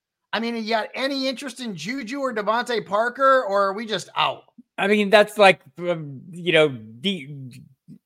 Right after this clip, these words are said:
Speaker 2: daily tournament plays, right? Dart tosses. Uh, I mean, I, you know, I think it's hard to, you know, trust these guys for, we, look, it's by Mageddon. Maybe you're, you're in a position where you need 'em, and it is a super favorable matchup. I prefer not to, but if I had to,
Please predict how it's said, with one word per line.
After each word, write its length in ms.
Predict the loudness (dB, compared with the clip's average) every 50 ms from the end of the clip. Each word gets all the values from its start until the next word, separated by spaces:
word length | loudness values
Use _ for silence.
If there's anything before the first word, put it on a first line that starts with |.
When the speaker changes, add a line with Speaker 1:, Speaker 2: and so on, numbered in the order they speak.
| -18 -18 -18 -18 -8 _ 6
Speaker 2:
daily 600 | 8 8 8 8 6 2 0 -2 -6 -10 -12 -6 0
tournament 480 | 2 2 4 4 2 0 -2 -2 -4
plays, 420 | -2 2 4 4 4 4 0 0 2
right? 240 | 4 4 4 4
Dart 280 | 6 6 6 6 6 4
tosses. 580 | 2 4 4 4 4 0 -2 -8 -8 -8 -6 -6
Uh, 60 | -6
I 320 | -4 -4 -4 -4 -4 -4
mean, 160 | -2 0 0
I, 180 | 0 0 -2 -8
you 160 | -12 -10 -6
know, 100 | -4 -4
I 120 | -4 -4 -6
think 240 | -8 -12 -10 -10
it's 120 | -10 -6 -2
hard 320 | 2 2 2 2 0 -4 -4
to, 260 | -4 -4 -4 -4 -6 -12 _ _ _
you 180 | -16 -12 -8
know, 160 | -8 -8 -8 -10 _ _ _ _
trust 280 | 0 2 2 2 0 -2
these 160 | -8 -6 -2
guys 280 | 2 2 2 2 0 -2
for, 500 | -6 -4 -4 -2 -2 -4 -6 -8 -12 -16 -20 -20 -20 -20 -20 _ _
we, 120 | -14 -14 -14 -14 -16 -20 -20 -20 -20 -12
look, 240 | -6 -6 -6 -6 -6
it's 80 | -6 0
by 180 | 2 4 4
Mageddon. 380 | 4 4 2 2 2 2 0 0
Maybe 220 | 2 2 2 2
you're, 220 | -2 -4 -4 -6 -8 -14 -14 -8
you're 160 | -4 -4 -2
in 80 | -2
a 40 | -4
position 340 | -6 -6 -6 -6 -6 -6 -6
where 80 | -4 -4
you 80 | -2
need 120 | -2 -2 -2
'em, 100 | 0 -2
and 100 | -2 0
it 80 | 0
is 160 | 0 0 0
a 120 | -4 -8 -8
super 300 | -8 -10 -8 -8 -6 -4
favorable 380 | 0 0 0 0 -2 -4 -4
matchup. 400 | 0 0 0 0 0 0 0 0 0
I 120 | -2 -6 -6
prefer 320 | -6 -8 -10 -8 -6 -4
not 260 | -2 -2 -2 -2 -4
to, 120 | -6 -8 -6
but 180 | -4 -4 -2
if 100 | -2 -2
I 80 | -2 -2
had 300 | 0 0 -2 -2 -2 -4
to, 160 | -6 -6 -6